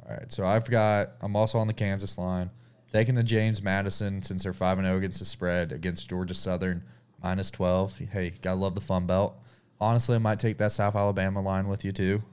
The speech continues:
Um, U L M, not very good. Uh, f-,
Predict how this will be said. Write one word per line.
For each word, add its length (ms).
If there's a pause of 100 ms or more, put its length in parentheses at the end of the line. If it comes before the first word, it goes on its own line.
Um, 400 (180)
U 180
L 200
M, 320 (260)
not 140
very 200
good. 320 (720)
Uh, 300
f-, 220